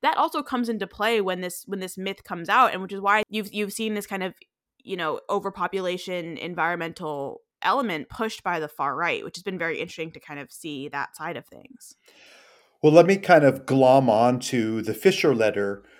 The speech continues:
Speaker 2: with the
Speaker 1: There we go.
Speaker 2: parallel bad piece from Harvard. So if we're gonna critique, you know, our universities, um,
Speaker 1: Our
Speaker 2: so
Speaker 1: universities. <laughs>
Speaker 2: That's right.
Speaker 1: Okay.
Speaker 2: So Larry Summers, former president of Harvard,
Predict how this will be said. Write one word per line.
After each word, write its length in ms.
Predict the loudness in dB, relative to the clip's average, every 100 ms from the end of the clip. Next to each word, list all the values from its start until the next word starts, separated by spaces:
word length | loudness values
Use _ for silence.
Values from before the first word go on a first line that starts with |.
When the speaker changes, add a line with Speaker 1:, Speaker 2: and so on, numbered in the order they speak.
| _
Speaker 2:
with 460 | 4 6 6 0 -20 -10
the 320 | 0 2 2
Speaker 1:
There 80 | 0
we 20 |
go. 100 | 4
Speaker 2:
parallel 840 | 6 8 8 8 6 6 2 0 -4 -16
bad 520 | 2 8 12 12 8
piece 320 | 2 0 0 -2
from 220 | -2 8
Harvard. 440 | 8 8 4 -2
So 560 | 4 6 8 6 4 2
if 140 | -2
we're 80 | 2
gonna 460 | 4 6 6 6 2 -14 -20 _
critique, 680 | 2 2 4 2 2 -2 -16 -18 _ _ _ _
you 60 | 4
know, 220 | 4 0 -14 -20 -12 6
our 360 | 8 10 8
universities, 1080 | 8 4 2 4 4 4 2 2 -2 -4 -10 _ _ _ 8
um, 400 | 10 10 6 -2 2
Speaker 1:
Our 140 | 8
Speaker 2:
so 160 | 12 12
Speaker 1:
universities. 600 | 12 6 -2 -6 -6 -6 -8
<laughs> 100 | -4
Speaker 2:
That's 180 | 0 8
right. 240 | 8 8
Speaker 1:
Okay. 160 | 4 -10 _ 4
Speaker 2:
So 440 | 8 10 8 2
Larry 440 | 2 8 10 10 8
Summers, 520 | 6 4 4 0 -4
former 300 | 0 0 0
president 440 | 6 6 6 0
of 80 | 0
Harvard, 540 | 2 2 2 0 0